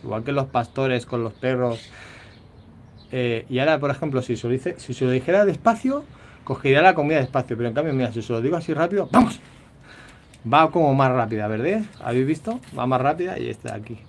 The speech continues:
Pues nada, nos vamos a despedir, Jaya, ¿verdad? Eh, dame la pata, dame la pata, Jaya.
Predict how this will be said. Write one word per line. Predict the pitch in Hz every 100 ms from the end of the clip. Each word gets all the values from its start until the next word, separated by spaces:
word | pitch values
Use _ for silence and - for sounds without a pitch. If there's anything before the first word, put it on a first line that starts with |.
| -
Pues | 120
nada, | 123 120 104 127
nos | 120
vamos | 151 151
a |
despedir, | 127 123 131
Jaya, | 135 135 135
¿verdad? | 117 151 226 - - - - - - - - - - - 127
Eh, | 123 113 -
dame | 135 143
la | 117
pata, | 120 120 233 - -
dame | 135 139
la | 120
pata, | 107 113
Jaya. | - 117 104